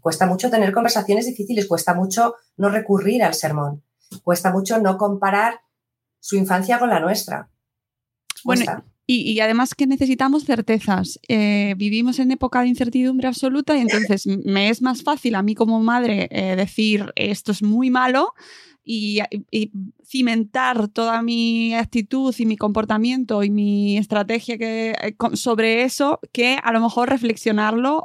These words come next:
Speaker 2: o pensarlo detenidamente y trabajar el es-, sentido crítico,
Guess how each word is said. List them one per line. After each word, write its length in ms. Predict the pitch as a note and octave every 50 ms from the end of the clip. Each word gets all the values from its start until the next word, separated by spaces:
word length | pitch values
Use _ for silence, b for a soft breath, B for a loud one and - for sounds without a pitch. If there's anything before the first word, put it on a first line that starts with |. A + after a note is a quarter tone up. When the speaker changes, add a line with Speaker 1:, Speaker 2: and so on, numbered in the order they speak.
| -
Speaker 2:
o 120 | - G#3 G#3
pensarlo 760 | - G3 F#3 F#3 - G#3+ G#3 G#3 G#3+ A3+ B3 B3 C4 - - _ _ - - _
detenidamente 1040 | - A3 G#3 G#3 A3 A3+ A#3 A#3 A#3 A#3+ B3 B3+ C4 B3+ - C4+ C#4 C#4+ D4+ D4 -
y 320 | - A3+ A3+ B3+ C#4 C#4
trabajar 380 | - B3+ G#3+ G3 G3+ - A3+ A#3
el 100 | A#3 A#3
es-, 120 | A#3 G#3 - _ _ - -
sentido 440 | - - A3+ A3+ A3 A#3+ A#3 A3 G3+
crítico, 560 | - A3+ B3 A#3 A#3 A#3 G#3 - B3 C#4+